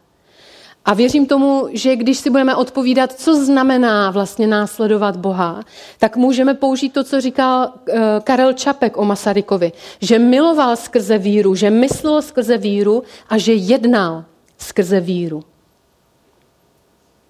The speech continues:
A na závěr, na úplný závěr bych chtěla říct, že já vlastně nechci dneska mluvit o tom, aby jsme začali něco dělat, aby jsme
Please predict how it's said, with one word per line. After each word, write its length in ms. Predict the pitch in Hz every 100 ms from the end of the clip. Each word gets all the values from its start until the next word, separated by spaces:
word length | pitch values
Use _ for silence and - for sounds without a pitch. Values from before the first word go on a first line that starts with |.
| _ _ _ - - -
A 60 | 208
na 160 | 233 254
závěr, 540 | 269 247 226 214 233
na 120 | 240
úplný 340 | 220 214 247 233
závěr 400 | 240 233 240 233
bych 180 | 220
chtěla 520 | - 247 233 233 233 233 - _
říct, 420 | 196 185 233 226 214
že 480 | 220 240 240 240 - - _ _ _ 214
já 160 | 233
vlastně 400 | 226 262 277 269
nechci 460 | 269 269 277 - 330
dneska 380 | 262 208 - 208
mluvit 300 | 196 202 208
o 80 |
tom, 180 | 202 196
aby 200 | - 185
jsme 200 | 196 208
začali 500 | 175 214 - - 214
něco 340 | 202 190 - 214
dělat, 460 | 185 175 151 190 202
aby 140 | 185
jsme 240 | - 202